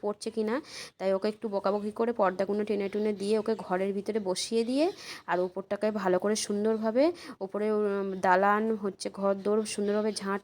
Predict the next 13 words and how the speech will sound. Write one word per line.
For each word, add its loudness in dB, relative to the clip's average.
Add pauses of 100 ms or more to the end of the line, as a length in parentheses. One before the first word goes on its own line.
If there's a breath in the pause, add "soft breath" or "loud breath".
পাট -8
দিয়ে -2
পরিষ্কার -6
করে -4
একদম -2
মোছামুছি -4
করে, -2 (340 loud breath)
আর 4
এদিকে 0
দেখুন 0
ছাদেতে 0 (100)
প্রতিদিন 0
ঝাঁট 0